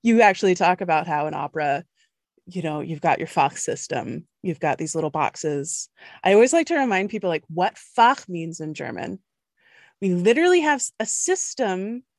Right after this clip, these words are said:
in a art form that is there to put people in boxes.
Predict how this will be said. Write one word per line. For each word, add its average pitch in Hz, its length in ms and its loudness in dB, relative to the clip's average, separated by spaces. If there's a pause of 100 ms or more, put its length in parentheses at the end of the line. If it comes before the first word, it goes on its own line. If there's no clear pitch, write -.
(500)
in 226 200 0
a 185 220 0 (220)
art 277 260 2
form 170 600 -4 (680)
that 196 260 2 (340)
is 214 320 2
there 233 280 0
to 240 220 -10
put - 260 -10
people 196 360 -6
in 180 140 -4
boxes. 170 800 -8